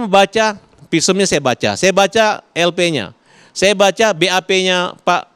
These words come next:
Rudiana, saya baca. Rudiana kesimpulan itu apa faktor penyebab kematian? Dia hanya bilang karena eksistensi geng motor gitu. Padahal anaknya tewas menggunakan baju itu, Pak,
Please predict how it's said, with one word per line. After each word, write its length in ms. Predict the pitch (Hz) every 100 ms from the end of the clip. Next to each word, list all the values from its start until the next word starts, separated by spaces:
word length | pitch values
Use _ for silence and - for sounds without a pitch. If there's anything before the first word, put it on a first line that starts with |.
| _ _ _ _ _ 165
Rudiana, 480 | 165 165 185 160 120
saya 160 | 196
baca. 320 | 180 - 92 _ _ _ _ _ _ -
Rudiana 400 | 185 190 214 254
kesimpulan 480 | 247 247 220 202 208
itu 80 | 247
apa 240 | 220 208 175
faktor 320 | 147 156 139
penyebab 320 | 143 139 135 -
kematian? 400 | 135 131 131 143
Dia 160 | 240
hanya 80 | 254
bilang 320 | 220 233 220 - _ _ -
karena 560 | 143 160 156 151 -
eksistensi 720 | - 131 147 - 147 139 156
geng 320 | 123 131 131 127
motor 560 | 127 156 - 123 104
gitu. 240 | 87 - 92 _ _ - _ _ _ 233 226
Padahal 400 | 156 190 247 240 _ _ _ _ _
anaknya 560 | - 147 143 190 226 226
tewas 640 | - 135 196 - - - - _ _ _ _ _ _ _ _ 131
menggunakan 400 | 139 131 143 190
baju 240 | 175 165
itu, 240 | 220 - 156
Pak, 220 | 113